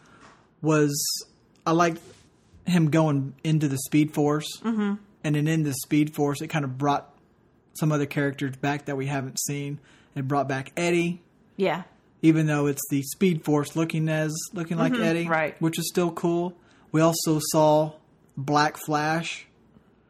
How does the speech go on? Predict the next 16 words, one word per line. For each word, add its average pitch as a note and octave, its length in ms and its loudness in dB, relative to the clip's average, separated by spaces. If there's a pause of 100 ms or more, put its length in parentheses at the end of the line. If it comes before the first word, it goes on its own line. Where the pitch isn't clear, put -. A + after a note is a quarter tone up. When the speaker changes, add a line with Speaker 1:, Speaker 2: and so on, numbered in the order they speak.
(380)
Speaker 1:
Which D#3 180 4
Speaker 2:
A A#3 40 4
little G4+ 200 4
bit, C#4 260 2
not C4+ 380 2
as A3 220 0
computer C4+ 440 -2
gener-, G3+ 360 0
I A3 80 0
mean, A3+ 160 0
it - 20 0
was A3 120 -2
still G4 200 2
a - 80 2
little A#3+ 240 2
bit. F4+ 300 -2